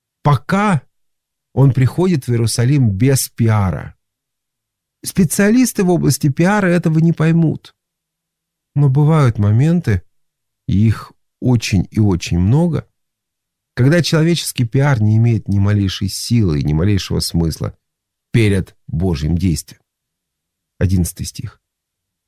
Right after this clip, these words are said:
«Иудеи же искали его на празднике и говорили: 'Где он?'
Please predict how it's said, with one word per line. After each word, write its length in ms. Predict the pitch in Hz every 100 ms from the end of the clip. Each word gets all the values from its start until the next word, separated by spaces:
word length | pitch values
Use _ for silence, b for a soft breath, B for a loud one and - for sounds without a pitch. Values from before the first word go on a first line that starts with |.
| _
«Иудеи 360 | 87 104 131 151
же 160 | 123
искали 440 | 127 - 131 131 127
его 340 | 123 117 117
на 140 | 120 120
празднике 840 | - 135 139 117 123 113 120 - _ _ _
и 100 | 113
говорили: 500 | 120 131 139 151 143
'Где 520 | 131 131 107 160 240
он?' 400 | 202 151 107 107